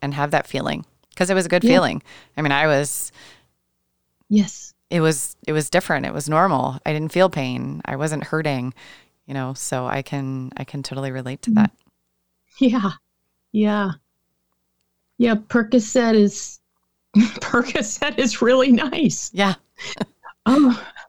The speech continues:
Speaker 2: I will say I took it for, um, I think I took it for three weeks. And it was during that third week, I found myself going, "Oh, this makes me feel normal." And I went, "Whoop,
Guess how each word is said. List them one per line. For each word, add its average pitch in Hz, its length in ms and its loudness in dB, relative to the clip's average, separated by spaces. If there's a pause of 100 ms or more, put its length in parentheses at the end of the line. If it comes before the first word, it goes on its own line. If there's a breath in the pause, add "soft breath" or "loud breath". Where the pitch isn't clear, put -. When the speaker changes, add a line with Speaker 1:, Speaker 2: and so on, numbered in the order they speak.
(720 loud breath)
Speaker 2:
I 269 140 2
will 302 180 4
say 240 300 2
I 214 120 0
took 220 280 0
it 185 160 -2
for, 175 720 0
um, 170 500 0 (500)
I - 40 -20 (160)
think 311 160 -6
I 262 60 2
took 208 200 2
it 190 100 0
for 165 120 0
three 196 340 4
weeks. 160 600 0 (680 soft breath)
And 180 640 4 (960)
it 196 220 6
was 190 340 4
during 196 300 6
that 165 180 2
third 202 320 4
week, 185 280 4
I 170 80 2
found 185 360 2
myself 175 640 2
going, 160 600 2
"Oh, 311 500 4
this 220 240 4
makes 240 240 4
me 220 80 8
feel 196 240 4
normal." 175 580 6
And 147 80 2
I 156 40 2
went, 143 280 2
"Whoop, 466 180 4